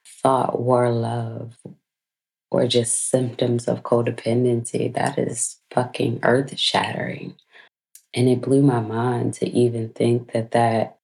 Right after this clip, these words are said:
could be a possibility over it being what I thought it would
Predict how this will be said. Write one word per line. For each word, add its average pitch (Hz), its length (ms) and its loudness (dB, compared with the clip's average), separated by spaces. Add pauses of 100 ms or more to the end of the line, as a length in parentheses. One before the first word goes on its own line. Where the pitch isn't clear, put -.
(100)
could 117 220 2
be 120 260 6
a 120 60 2
possibility 123 1160 0 (840)
over 123 720 2
it 123 260 2
being 117 400 2
what 117 180 -4
I 113 240 -6
thought 117 320 -2
it 113 120 -8
would 110 100 -4